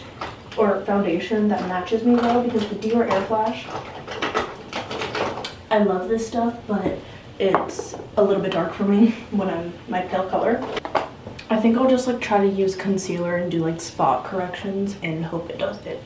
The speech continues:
creates, like, a nice looking base without any foundation. 'Cause I have my two Kosas shades. This one's my under eye shade. It's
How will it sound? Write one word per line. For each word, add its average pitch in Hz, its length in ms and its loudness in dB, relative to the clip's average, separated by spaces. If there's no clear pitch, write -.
creates, - 300 -2
like, - 220 -4
a 208 60 -4
nice 196 200 -2
looking 190 320 -2
base 196 460 -2
without 185 400 0
any 226 140 6
foundation. 254 720 2
'Cause 240 140 -2
I 214 80 6
have 214 140 6
my 208 100 4
two 226 200 4
Kosas 208 400 2
shades. 190 240 0
This 190 140 -6
one's 202 160 0
my 190 120 2
under 175 200 0
eye 185 60 2
shade. 190 240 0
It's 180 120 4